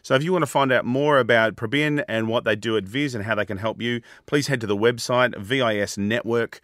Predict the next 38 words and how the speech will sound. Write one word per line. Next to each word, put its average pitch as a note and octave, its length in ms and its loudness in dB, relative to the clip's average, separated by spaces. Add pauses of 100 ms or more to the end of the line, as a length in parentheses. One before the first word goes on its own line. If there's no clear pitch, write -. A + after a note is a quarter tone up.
(280)
dot A#2 280 0
com G#2+ 360 0 (400)
dot G#2+ 300 -2
A G2+ 140 0
U, G#2 520 -2
and G#2 140 -4
they're G#2+ 100 -2
more A2 280 -2
than A2 120 -4
happy G2+ 260 -4
to F#2 100 -6
take A2 240 -4
your G2+ 120 -2
call G2 420 -4
and F2+ 120 -8
answer F#2 320 -10
any F#2 140 -8
problems F2+ 260 -8
that, E2+ 320 -14
that - 140 -12
you E2+ 100 -10
may F2 140 -10
well E2+ 80 -10
have. E2+ 260 -10 (480)
Prabin, D3 460 2
it C3 100 -4
is B2+ 100 -4
so E3 280 2
good C#3 200 -2
to A#2+ 80 -2
have A2+ 220 0
you G#2+ 80 -2
here G#2+ 180 -2
today. G#2+ 540 -2
Um, G2+ 300 -4 (160)
even F#3+ 240 0
more F#3 300 2
so A2+ 460 0